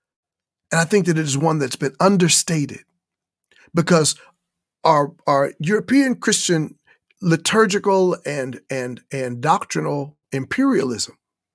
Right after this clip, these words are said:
colonizing Christianity, has made purity tests for orthodoxy based upon standards of white normativity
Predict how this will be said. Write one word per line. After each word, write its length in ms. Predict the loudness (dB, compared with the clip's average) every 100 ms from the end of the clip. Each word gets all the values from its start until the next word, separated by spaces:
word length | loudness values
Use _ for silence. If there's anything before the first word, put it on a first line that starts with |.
| -20 _ -10
colonizing 800 | -6 -2 0 2 0 -2 -4 -8
Christianity, 600 | -8 -8 -8 -12 -16 -20 _ _ _ _ _ _ _ _ _
has 260 | 0 0 2
made 460 | 2 2 0 -6 _ _ _ _ 4
purity 420 | 6 6 4 0
tests 480 | 0 0 0 0 -2
for 200 | -4 0
orthodoxy 880 | 2 2 0 -6 -6 -10 -12 -14 _ _ _ _ _ _ _ _ _ _ _ _ _ _
based 320 | 2 2 2
upon 340 | -2 -2 -2 2
standards 760 | 0 2 0 0 -2 -4 -4 -8 -14
of 120 | -8
white 300 | -2 -2 -2
normativity 800 | 0 2 0 0 -2 -2 -4 -12